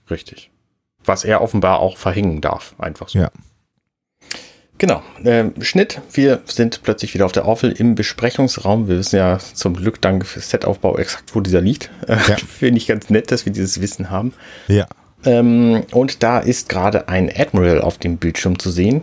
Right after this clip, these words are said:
Speaker 1: und die Crew redet mit diesem Admiral.
Speaker 2: Wir müssen ganz kurz sagen, es handelt sich beim
Speaker 1: <laughs>
Speaker 2: Admiral, äh, vom Schauspieler her um Ted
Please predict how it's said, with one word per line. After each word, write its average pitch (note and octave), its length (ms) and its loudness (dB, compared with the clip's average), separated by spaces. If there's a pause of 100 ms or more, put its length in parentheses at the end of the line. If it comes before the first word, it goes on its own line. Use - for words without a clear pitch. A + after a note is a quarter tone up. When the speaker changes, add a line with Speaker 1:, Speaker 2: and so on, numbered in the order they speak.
(240)
Speaker 1:
und A#2 280 0
die G2+ 80 -2
Crew C3 300 2
redet G2+ 420 0
mit - 420 -8
diesem E2 300 -4
Admiral. E2 460 -4 (640)
Speaker 2:
Wir G2 100 2
müssen G#2+ 240 0
ganz G2+ 200 0
kurz - 180 0
sagen, G2 200 2
es F2+ 180 -2
handelt G2+ 280 2
sich G2 120 0
beim G2 260 2
Speaker 1:
<laughs> - 0 -
Speaker 2:
Admiral, D#2+ 680 0
äh, - 20 0
vom F2+ 220 -4
Schauspieler G2 440 0
her F#2 140 4
um F#2 160 -2
Ted F2+ 300 0